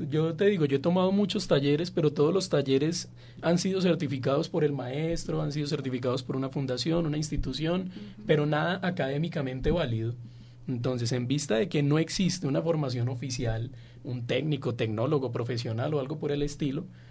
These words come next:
Speaker 1: el diplomado es lo único que en tu hoja de vida realmente va a mostrar algo académicamente con validez. Entonces, para responderte la pregunta que me hacían ahorita,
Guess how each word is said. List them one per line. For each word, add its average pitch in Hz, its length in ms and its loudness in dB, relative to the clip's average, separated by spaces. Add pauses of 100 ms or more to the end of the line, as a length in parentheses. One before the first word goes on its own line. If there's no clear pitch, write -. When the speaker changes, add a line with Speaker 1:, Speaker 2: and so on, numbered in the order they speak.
(380)
Speaker 1:
el 139 180 2
diplomado 139 520 2
es 165 100 0
lo 180 140 6
único 202 360 4
que 175 100 -2
en 127 120 -2
tu 139 140 6
hoja 139 180 4
de 185 100 8
vida 151 280 4
realmente 156 520 0
va 165 80 4
a 165 40 2
mostrar 165 460 0 (260)
algo 139 280 0
académicamente 127 840 0
con 135 160 -4
validez. 113 480 -2 (440)
Entonces, 123 440 -2 (140)
para 131 220 2
responderte 127 540 -2
la 160 120 0
pregunta 131 360 0
que 160 80 2
me 147 80 2
hacían 123 240 0
ahorita, 139 380 2